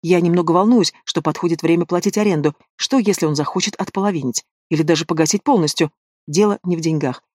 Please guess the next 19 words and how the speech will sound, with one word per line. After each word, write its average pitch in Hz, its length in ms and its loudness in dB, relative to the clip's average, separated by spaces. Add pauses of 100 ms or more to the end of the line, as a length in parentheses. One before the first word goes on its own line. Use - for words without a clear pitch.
Получаю 202 400 2
я 170 120 4
мало, 214 240 4
но 175 140 0
папа 247 240 0
докидывает 190 480 0
систематически, 170 760 -4 (160)
не 190 120 2
нуждаюсь. 156 460 -2 (340)
Я 175 180 0
переживаю, 185 480 2
что - 140 -8
тогда 175 200 0
получится, 208 560 0 (260)
будто 160 260 -2
мы 156 80 2
начали 190 340 0
жить 214 220 0
вместе. 196 480 2